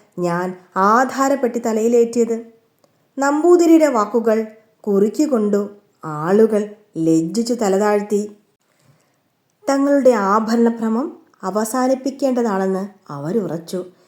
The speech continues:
എന്തായാലും പിറ്റേ വർഷം പൂരത്തിന് ആരും അങ്ങനെ വാരി വലിച്ച് ആഭരണം ധരിച്ചു വന്നില്ലത്രേ. നന്ദി.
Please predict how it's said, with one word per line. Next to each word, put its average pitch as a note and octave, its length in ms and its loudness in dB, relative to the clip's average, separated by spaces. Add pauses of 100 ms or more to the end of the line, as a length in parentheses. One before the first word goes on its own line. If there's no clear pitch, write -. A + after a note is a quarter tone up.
(340)
എന്തായാലും G3+ 880 2
പിറ്റേ A#3+ 460 2
വർഷം F3 640 -4 (320)
പൂരത്തിന് E4+ 1000 2
ആരും A4 720 2
അങ്ങനെ B3+ 320 2
വാരി G3+ 560 2
വലിച്ച് D4 360 0
ആഭരണം A3+ 640 -2
ധരിച്ചു C4+ 300 -4
വന്നില്ലത്രേ. C#4+ 880 0 (840)
നന്ദി. F#3 400 -8